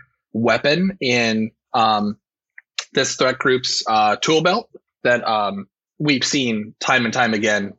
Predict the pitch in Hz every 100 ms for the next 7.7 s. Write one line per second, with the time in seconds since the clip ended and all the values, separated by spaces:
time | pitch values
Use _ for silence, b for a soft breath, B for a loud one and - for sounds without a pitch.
0 | 123 120 101 98 87 87 - - 110 104
1 | 110 b b b - 113 110 101 101 _
2 | _ - 185 175 196 180 175 196 185 185
3 | 185 147 135 165 190 147 - 143 123 110
4 | 113 120 120 113 117 110 98 151 165 131
5 | 110 107 104 101 - 107 110 131 127 -
6 | 127 - - 113 104 143 160 190 - b
7 | b b - 120 120 117 117